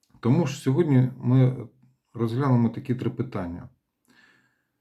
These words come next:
Чому роб-, роблять саме так цю покрівлю?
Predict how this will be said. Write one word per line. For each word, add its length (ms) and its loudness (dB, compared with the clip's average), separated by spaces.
Чому 340 4
роб-, 380 -2
роблять 420 4
саме 240 0
так 320 -10
цю 120 -14
покрівлю? 720 -16